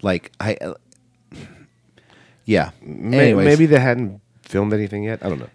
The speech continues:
Speaker 1: He, so he says, "Calm down." Elias goes, "Calm down, calm down. It's gonna be great. I've already watched it in my mind,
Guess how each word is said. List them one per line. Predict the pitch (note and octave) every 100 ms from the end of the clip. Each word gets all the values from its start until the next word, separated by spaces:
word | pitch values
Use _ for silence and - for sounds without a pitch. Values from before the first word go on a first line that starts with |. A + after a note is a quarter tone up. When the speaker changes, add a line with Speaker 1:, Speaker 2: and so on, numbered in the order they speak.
| -
Speaker 1:
He, | G2
so | -
he | F2+
says, | - F2+
"Calm | - G2+ G2+ F#2
down." | G2 F2+ F#2
Elias | A2 G#2 F#2 F#2+
goes, | - G2
"Calm | - A2+ A2
down, | G#2+ G2
calm | - F2+
down. | F#2+ E2 E2 E2+ _ - - - -
It's | F#2+
gonna | - G#2
be | E2+
great. | - F#2 E2+ D#2+
I've | G2
already | G2 G#2 G2+
watched | F#2 F#2 F#2+ -
it |
in | G2+
my | G2
mind, | G2+ F#2+ F2 E2+ F#2+